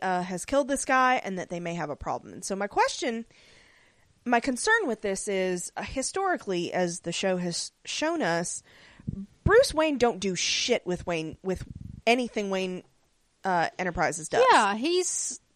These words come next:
Speaker 2: like, the
Speaker 1: He's a kid.
Speaker 2: But Lucius, Lucius doesn't work there anymore either.
Speaker 1: Yeah, Lucius hasn't worked there for, like, two years.
Speaker 2: So what the f-, is this, this, okay, now my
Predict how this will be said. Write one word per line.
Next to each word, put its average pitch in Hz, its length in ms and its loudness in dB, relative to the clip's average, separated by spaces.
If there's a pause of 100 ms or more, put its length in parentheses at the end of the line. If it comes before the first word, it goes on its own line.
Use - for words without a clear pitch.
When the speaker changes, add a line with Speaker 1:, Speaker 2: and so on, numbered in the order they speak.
Speaker 2:
like, 294 180 0 (100)
the 269 80 4
Speaker 1:
He's 254 260 -2
a 285 60 6
kid. 277 520 2
Speaker 2:
But 320 200 8
Lucius, 415 480 4 (240)
Lucius 381 520 0 (180)
doesn't 330 280 2
work 311 220 2
there 311 120 2
anymore 277 340 4
either. 302 420 -2
Speaker 1:
Yeah, 240 160 12
Lucius 453 400 6
hasn't 339 220 2
worked 359 160 4
there 359 140 2
for, 254 100 0
like, 214 160 2
two 247 140 -2
years. 220 640 -2
Speaker 2:
So - 260 -4
what 240 1080 -4 (140)
the 247 100 -2
f-, - 160 -10
is 226 160 -2
this, 311 180 -2
this, - 340 -6 (440)
okay, 294 300 2
now 233 220 2
my 294 400 0